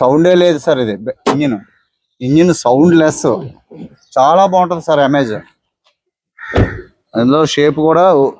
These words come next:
మీకు సార్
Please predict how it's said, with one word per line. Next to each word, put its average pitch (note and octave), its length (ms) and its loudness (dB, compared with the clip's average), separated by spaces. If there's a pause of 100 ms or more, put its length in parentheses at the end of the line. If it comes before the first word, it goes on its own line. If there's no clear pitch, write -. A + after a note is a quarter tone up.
(100)
మీకు A2+ 240 -6 (4000)
సార్ C3+ 180 2